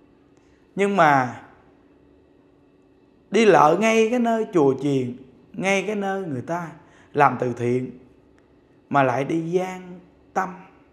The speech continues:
Gian tâm là tâm gian. Hiểu không? Nghĩ những điều mang một cái tâm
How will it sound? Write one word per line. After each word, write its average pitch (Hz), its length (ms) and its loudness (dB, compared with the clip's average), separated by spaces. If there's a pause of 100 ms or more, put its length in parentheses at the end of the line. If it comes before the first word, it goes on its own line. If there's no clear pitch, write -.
(760)
Gian 202 500 0 (100)
tâm 196 200 -6 (540)
là 117 100 -8
tâm 170 300 -10
gian. 175 400 -10 (1600)
Hiểu 165 140 -6
không? 175 300 0 (1600)
Nghĩ 190 340 6
những 214 200 0
điều 185 380 12 (4000)
mang 226 320 4
một 156 140 0
cái 226 140 0
tâm 208 280 0